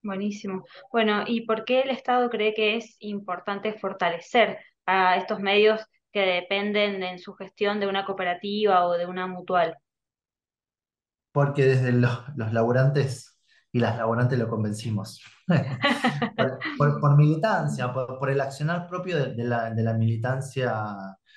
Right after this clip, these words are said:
Speaker 2: organizada, de, de los comunicadores y de las comunicadoras que,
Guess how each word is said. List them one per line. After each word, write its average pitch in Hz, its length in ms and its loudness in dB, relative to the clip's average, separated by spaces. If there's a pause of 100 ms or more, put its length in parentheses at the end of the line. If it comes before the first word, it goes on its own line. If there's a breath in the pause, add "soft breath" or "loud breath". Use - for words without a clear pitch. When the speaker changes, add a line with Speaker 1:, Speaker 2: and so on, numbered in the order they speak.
(160 soft breath)
Speaker 2:
organizada, 117 920 2 (320)
de, 107 400 2
de 110 100 4
los 113 120 2
comunicadores 113 960 2
y 113 60 -6
de 110 100 -2
las 110 160 -4
comunicadoras 110 760 0
que, 98 440 -8